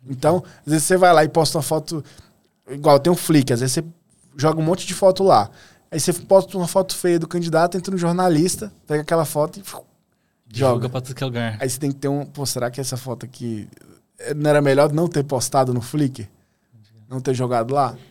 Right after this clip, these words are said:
Speaker 1: Então tem todo uma, um, um cuidado, né?
Speaker 2: Mas, tipo assim, um, uma vez que você solta o material de um, de um candidato que seja, qualquer pessoa pode utilizar esse material?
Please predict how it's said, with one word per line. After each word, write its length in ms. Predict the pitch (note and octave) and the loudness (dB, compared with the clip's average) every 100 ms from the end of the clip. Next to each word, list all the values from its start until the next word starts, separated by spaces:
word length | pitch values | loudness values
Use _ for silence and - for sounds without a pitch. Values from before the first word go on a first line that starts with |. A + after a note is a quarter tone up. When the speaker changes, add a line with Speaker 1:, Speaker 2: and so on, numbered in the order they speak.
| _ | _
Speaker 1:
Então 160 | - D3 | -10 -6
tem 120 | F3 | -6
todo 280 | F3 E3+ F#3 | -4 -4 -2
uma, 260 | G3+ A3 F#3+ | -2 -2 -4
um, 260 | F3 G3+ | -6 -6
um 40 | E3+ | -8
cuidado, 480 | G3+ G3 D3+ C#3 C3+ | -8 -2 0 0 -4
né? 160 | D3 - - - _ _ | -8 -14 -20 -20 _ _
Speaker 2:
Mas, 220 | - A#2 - | -10 -8 -6
tipo 140 | - | -4
assim, 360 | C#3 A#2+ G#2+ - | -4 -4 -6 -8
um, 160 | A2+ A2+ _ - | -10 -12 _ -10
uma 140 | B2 | -6
vez 160 | B2+ B2+ | -6 -6
que 80 | |
você 100 | - | -6
solta 300 | D3+ D3 C#3+ | -6 -6 -8
o 20 | C#3+ | -8
material 440 | C3 B2+ A#2 A2 | -8 -8 -6 -8
de 80 | A2+ | -10
um, 240 | A2 A2 | -14 -14
de 100 | A2 | -16
um 60 | A#2 | -14
candidato 520 | A#2+ A2 G#2+ G#2 - | -12 -10 -8 -8 -8
que 80 | - | -12
seja, 500 | - B2 E3+ E3 A#2+ | -8 -6 -6 -6 -8
qualquer 260 | - B2 F3 | -8 -10 -10
pessoa 260 | F3 D#3 | -10 -10
pode 160 | C3+ G#2+ | -10 -10
utilizar 320 | - G#2 A2 | -12 -12 -10
esse 120 | - | -10
material? 400 | G#2+ - D#3 A#3 | -12 -8 -8 -8